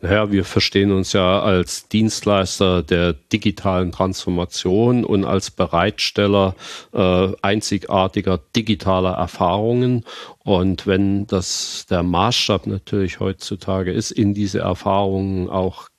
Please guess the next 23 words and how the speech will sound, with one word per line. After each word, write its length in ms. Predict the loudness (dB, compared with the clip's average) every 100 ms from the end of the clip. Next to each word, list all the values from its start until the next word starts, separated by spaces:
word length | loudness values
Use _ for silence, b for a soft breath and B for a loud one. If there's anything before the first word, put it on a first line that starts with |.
| -6
K-I-gestützte 1600 | -2 0 0 -2 0 0 -2 -16 -20 -18 -4 -2 0 -2 -2 -6
Kommunikation 800 | -2 0 0 -2 -4 -4 -2 -2
einfließen 600 | 0 0 -2 -4 -4 -4
zu 120 | -6 -4
lassen 340 | -4 -4 -4
ist, 320 | -2 -4 -6 B B 0
äh, 300 | 2 2 0
dann 180 | 0
müssen 240 | 0 -2 -2
wir 120 | 0
uns 200 | -2 -4
dem 320 | -2 -2 -4
natürlich 560 | -4 -6 -4 -4 -4 -4
stellen. 460 | -4 2 2 4 2
Also 220 | 0 0
insofern 540 | 0 -2 -2 -2 -2 -6 -16
verstehe 460 | -8 -6 -2 -2
ich 80 | -4
es 100 | -4
als 360 | -4 -4 -4 -2
ganz 320 | -2 -2 -4
normales, 580 | -2 -2 -2 -4 -6 -4
äh, 160 | -4